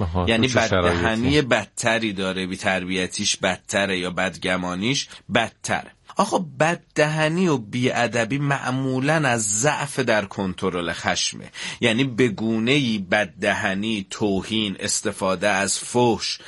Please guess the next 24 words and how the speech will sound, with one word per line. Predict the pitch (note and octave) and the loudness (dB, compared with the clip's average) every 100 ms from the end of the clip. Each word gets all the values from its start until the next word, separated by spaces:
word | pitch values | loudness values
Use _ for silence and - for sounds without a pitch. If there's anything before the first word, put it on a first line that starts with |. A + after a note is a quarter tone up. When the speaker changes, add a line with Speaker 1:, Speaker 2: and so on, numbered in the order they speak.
| - - | -8 0
Speaker 2:
در | A#2+ B2 | 2 2
واقع | B2 A#2 B2 B2 B2+ E3 C#3+ C#3 - - - | 0 2 2 2 2 2 2 0 -6 -10 -2
ضعف | B2+ B2 E3+ F#3 F3+ - | 0 2 0 0 -2 0
در | F3+ D3 | 2 4
کنترل | B2 - A#2 A2 A#2+ A2+ A2 | 2 0 -2 2 2 4 2
خشم | A2 D#3 E3 B2 | 2 0 0 0
و | B2+ | 2
نوعی | B2+ C#3+ F3+ E3+ E3+ | 2 4 2 2 2
از | D3+ C#3+ - | 2 2 -2
پرخاشگریه. | - G#2 - G#2+ F#2+ - G2 F#2 F#2+ F2+ - _ _ _ _ - - - | 0 0 0 0 0 0 0 0 0 -4 -6 _ _ _ _ -16 -14 -6
بالا | C3 C#3+ C3+ C3+ | 2 4 4 2
بردن | B2 C3 A2 C3 C#3 | 4 2 2 0 0
صدا، | - A#2+ A2 B2 A2+ | 0 0 2 4 2
فریاد | - A#2 G#2+ A2 G#2+ G2+ | 0 0 0 0 0 -2
کشیدن | G#2+ G2 G#2 A2 A#2+ | -2 -2 0 0 0
بر | A2 G2+ | 2 0
سر | - A2 | 0 0
دیگران، | G#2+ G#2 G2+ F#2 F#2 G2 F2+ | 0 -2 -2 -2 0 0 -2
به | F2 | 0
اینا | C3 C#3+ D#3 | 0 2 0
میگیم | D#3 D#3 | 0 0
ما | D#3 | 0
پرخاشگری. | D3+ B2+ F#2+ - F#2 - - E2+ B1 - - | 0 0 -2 -2 -4 -4 -4 -6 -6 -8 -2
Speaker 1:
درست. | G2+ F2 - | 0 0 -6